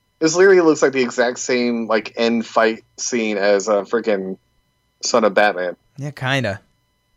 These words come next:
Speaker 1: Like, in these, like, it looks like, again, it looks like Duel of the Fates. <laughs>
Speaker 2: It does.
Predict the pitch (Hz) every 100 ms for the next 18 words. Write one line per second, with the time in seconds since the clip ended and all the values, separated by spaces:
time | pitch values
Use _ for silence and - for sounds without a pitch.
0 | _ _ _ _ 107 104 104 104 98 95
1 | 104 120 135 131 139 139 147 131 135 127
2 | 135 131 113 - 120 104 - - - -
3 | _ _ _ _ _ _ _ _ _ _
4 | _ _ _ _ _ _ _ _ _ _
5 | _ 160 170 - 113 143 110 87 - -